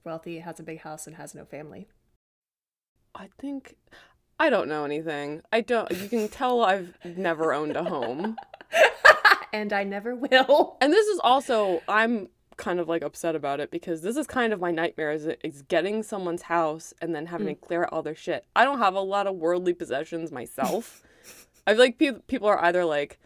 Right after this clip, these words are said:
Speaker 2: you're, like, one or
Speaker 1: Mm.
Speaker 2: the other. Either you keep it or you throw it out. I'm, like, a
Speaker 1: Mm-hmm.
Speaker 2: person who just tosses stuff.
Speaker 1: Mm.
Speaker 2: So inheriting someone's house that's full of a lifetime of their shit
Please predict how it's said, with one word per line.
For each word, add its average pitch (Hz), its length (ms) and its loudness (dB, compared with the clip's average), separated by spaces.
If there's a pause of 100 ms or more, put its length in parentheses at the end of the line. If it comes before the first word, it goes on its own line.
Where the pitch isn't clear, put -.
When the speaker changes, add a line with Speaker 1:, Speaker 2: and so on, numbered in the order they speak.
(360)
Speaker 2:
you're, 185 100 -2
like, 170 140 0
one 170 180 -2
or 180 80 0
Speaker 1:
Mm. 175 60 -2
Speaker 2:
the 170 120 -4
other. 185 400 0
Either 165 160 0
you 151 120 -6
keep 202 320 -12
it - 100 0
or 165 60 -4
you 160 100 -4
throw 151 260 -6
it 143 60 -6
out. 165 420 0
I'm, 170 120 -6
like, 185 160 -4
a 139 160 -2
Speaker 1:
Mm-hmm. 185 100 -8
Speaker 2:
person 165 380 -6
who 165 100 -8
just 135 220 -12
tosses 165 420 -8
stuff. 254 400 -2 (580)
Speaker 1:
Mm. 175 500 -10 (520)
Speaker 2:
So 180 240 0
inheriting 226 580 2
someone's 180 540 -2
house 175 400 0
that's - 220 -8
full 170 260 -2
of 165 80 -4
a 170 60 -2
lifetime 156 680 -4
of 143 200 -8
their 123 140 -4
shit - 640 -10